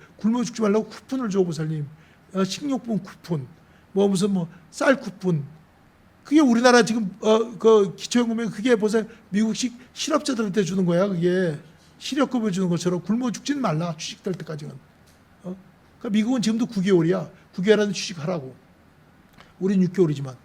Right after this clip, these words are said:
바로 해고야, 보세요. 마-, 마음에 안 들면 어디 사장을 쳐다봐? 따져?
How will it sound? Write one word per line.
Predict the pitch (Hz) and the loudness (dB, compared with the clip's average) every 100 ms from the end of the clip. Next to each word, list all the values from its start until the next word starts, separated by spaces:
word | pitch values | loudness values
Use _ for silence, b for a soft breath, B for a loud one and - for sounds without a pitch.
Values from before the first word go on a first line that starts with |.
| b b b _ _ - | b b b _ _ -8
바로 | - 294 | 6 10
해고야, | 294 302 311 254 | 12 12 10 8
보세요. | 151 160 | 6 0
마-, | 160 196 | 4 4
마음에 | 208 170 185 254 | 2 2 4 4
안 | 202 | 4
들면 | 202 190 B B | 2 -2 B B
어디 | 185 233 294 | 8 8 8
사장을 | - 311 294 | 2 4 6
쳐다봐? | - - 285 269 294 - _ _ _ _ - | 4 4 6 6 2 -8 _ _ _ _ 6
따져? | 320 330 339 349 | 8 10 8 4